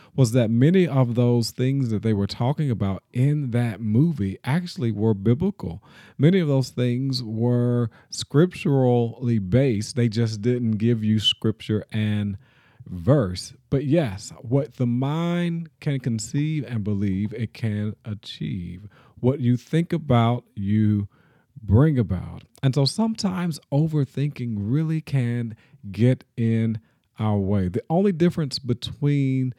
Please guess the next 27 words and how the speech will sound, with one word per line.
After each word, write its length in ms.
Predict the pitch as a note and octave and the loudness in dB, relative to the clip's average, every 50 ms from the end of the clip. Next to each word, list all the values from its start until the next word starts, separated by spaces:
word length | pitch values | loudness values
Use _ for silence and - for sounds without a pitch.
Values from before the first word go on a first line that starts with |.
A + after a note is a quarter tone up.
| _ _ _ _ _ | _ _ _ _ _
people 300 | - D#3 D3+ C#3 - C3 | -4 -2 -2 0 2 2
who 180 | A2 B2+ A#2+ A2+ | 2 2 2 0
realize 1080 | G2+ G2+ G2+ A2+ C#3 E3+ F#3+ F#3+ E3+ D3 B2 A2 G2+ F#2+ F#2+ G2 G#2 G#2 G2 G#2 G#2 F#2 A#2 | 0 0 0 2 2 2 2 2 0 0 -2 -2 -2 -2 -2 -4 -4 -4 -6 -8 -12 -16 -12
their 260 | A2 G2 G#2 G2+ G2 | -8 -4 -4 -2 -2
dreams 640 | F2+ G2 F#2 F#2 F#2 F#2 F#2+ F#2+ F#2+ G2 G2+ - - - | -4 -4 -4 -4 -2 -2 -4 -4 -4 -6 -8 -10 -6 -6
and 180 | A2+ G#2 G2 | -4 -4 -2
those 380 | A2 A2+ A2+ A2+ A2 G#2+ - - | -2 -2 0 -2 -2 -4 -8 -8
who 160 | - G2+ F#2 - - | -8 -8 -8 -8 -4
don't 440 | - C3 C3+ A#2+ G2+ G2+ A#2 A#2 - - _ _ _ _ _ _ _ _ _ _ _ - - _ | -2 0 2 2 2 0 -2 -4 -6 -12 _ _ _ _ _ _ _ _ _ _ _ -20 -10 _
is 200 | - C3+ C3 A#2 | 0 2 2 2
that 380 | G#2+ C3 C3 B2+ B2+ B2 - _ _ _ | 2 0 2 2 2 0 -4 _ _ _
others 720 | - D#3 F#3+ G3+ E3+ D3+ B2 A2+ A#2 C3 C#3 C3+ - - - _ _ _ _ _ - | 0 0 0 2 2 0 0 0 0 0 -2 -4 -6 -8 -10 _ _ _ _ _ -4
who 180 | - E3 D#3 | 0 0 2
realize 540 | C#3 C#3+ F#3 G3+ G3 E3+ D3+ C#3 C3+ C3+ B2 | 2 2 2 2 2 0 0 0 0 0 0
they 120 | B2+ B2 A#2+ | 0 0 0
dream, 520 | A2+ - A#2 A#2+ A#2+ A#2+ A#2+ B2 B2+ - | -2 -4 -4 -2 -2 -2 -2 -2 -4 -4
they 160 | - B2 B2 A#2+ | -2 0 2 2
have 160 | A#2+ A#2 G2+ | 2 0 0
learned 480 | G#2+ G#2+ A#2 B2+ C#3+ D3+ D#3+ E3 D#3+ | -2 -2 0 0 0 0 -2 -2 -4
how 220 | C3 B2 C#3 A#2 G#2 | -4 -6 -4 -4 -4
to 80 | F#2+ | -4
harness 480 | G2 - - C#3 C3 C3+ C#3+ C#3+ C#3+ C#3 | -4 -4 -4 -4 -2 -2 -2 -2 -4 -6
the 120 | - B2+ | -6 -10
power 520 | - - - B2+ B2+ B2+ A#2+ A2 A2 A2 - - - | -10 -8 -8 -8 -6 -4 -4 -2 -4 -4 -6 -8 -6
of 380 | G#2+ G#2 G2+ G#2 G#2+ G#2+ C3 C#3 - - | -6 -4 -4 -4 -4 -6 -8 -14 -20 -12
their 420 | - F#2 F#2+ F#2+ G2 G2 G2+ - _ _ _ _ _ - | -8 -6 -4 -4 -4 -6 -8 -10 _ _ _ _ _ -4
thoughts. 540 | - D#3+ D#3+ C#3 G#2 B2 - - - - | -2 0 0 0 0 -2 -6 -14 -20 -20